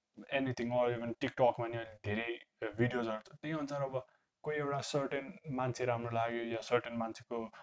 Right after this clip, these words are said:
ओपिनियन या कुराहरू या बोल्ने स्टाइल नै या फ्यासन सेन्स या, अ, डिस्कस गर्ने टपिक्सहरू राम्रो लाग्न थाल्यो भने अब त्यो मान्छेले जस्तो सोध्छ त्यही अनुसारको आफ्नो ओपिनियन्स फर्म हुन्छ नि त। So,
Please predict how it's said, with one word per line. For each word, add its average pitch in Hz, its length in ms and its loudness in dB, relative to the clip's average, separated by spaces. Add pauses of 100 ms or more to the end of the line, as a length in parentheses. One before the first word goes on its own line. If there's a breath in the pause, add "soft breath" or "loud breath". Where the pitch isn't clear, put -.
(140)
ओपिनियन 120 440 0
या 113 80 2
कुराहरू 113 800 4
या 110 80 0
बोल्ने 113 440 2
स्टाइल 139 480 4
नै 135 220 -4 (320 soft breath)
या 110 60 2
फ्यासन 160 480 4
सेन्स 156 340 2 (420 loud breath)
या, 123 260 10
अ, 120 400 6 (320)
डिस्कस 127 640 0
गर्ने 120 180 4
टपिक्सहरू 127 640 0 (400)
राम्रो 131 320 6
लाग्न 123 280 6
थाल्यो 120 360 2
भने 110 340 -2 (320)
अब 120 140 -4
त्यो 156 80 2
मान्छेले 139 320 -2
जस्तो 131 240 -8
सोध्छ 127 240 -2
त्यही 139 300 0
अनुसारको 123 500 2
आफ्नो 123 400 -2
ओपिनियन्स 117 340 -2
फर्म 104 260 2
हुन्छ 98 160 -6
नि 117 160 -4
त। 127 100 -6 (440 soft breath)
So, 117 120 4